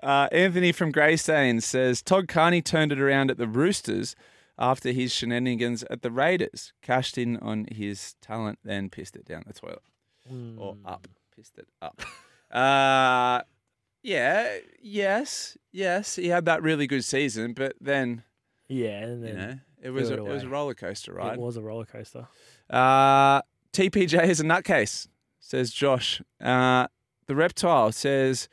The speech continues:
Speaker 1: "G'day, Shaggers. Uh, I wouldn't take T P J for all the tea in China,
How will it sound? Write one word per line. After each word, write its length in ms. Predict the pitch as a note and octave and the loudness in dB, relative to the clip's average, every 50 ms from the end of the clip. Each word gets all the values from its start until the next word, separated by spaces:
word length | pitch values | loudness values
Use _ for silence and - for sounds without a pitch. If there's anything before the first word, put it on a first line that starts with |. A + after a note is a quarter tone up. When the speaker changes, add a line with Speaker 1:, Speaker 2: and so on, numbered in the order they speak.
| _ _ _ _ _ _ _ _ _ _ | _ _ _ _ _ _ _ _ _ _
Speaker 1:
"G'day, 280 | - D#3 E3 D#3+ D#3 D3 | -2 2 4 4 4 2
Shaggers. 760 | - - D#3 D3+ D#3 D3 D3+ D#3 D#3 D#3 D3 C3+ - - - | 2 2 4 4 4 4 4 4 4 2 2 -2 -4 -4 0
Uh, 220 | C#3 C#3+ C#3 - | 2 2 2 4
I 120 | - C#3+ D3+ | 4 4 4
wouldn't 280 | D#3+ E3+ D#3+ D3+ B2 | 4 4 2 0 -2
take 320 | - - D3 C#3 C#3+ C3 - | -2 0 2 2 2 0 -2
T 180 | - D3+ C#3 | -2 -2 0
P 160 | B2+ C#3+ C3 B2+ | 2 2 0 0
J 260 | A#2 C3 B2+ B2+ B2+ | 2 2 2 2 2
for 180 | - - B2+ - - | 0 -2 -8 -8 -2
all 220 | - C3+ C#3 C#3+ C3+ | 0 2 2 2 2
the 100 | B2+ A#2 | 0 -4
tea 260 | - - C3 B2+ B2+ | -4 -2 0 0 2
in 120 | A#2 A2+ | 2 0
China, 480 | - - B2+ A#2+ A#2+ A#2 A#2 A#2 A2 | -2 -2 0 0 2 2 2 0 -2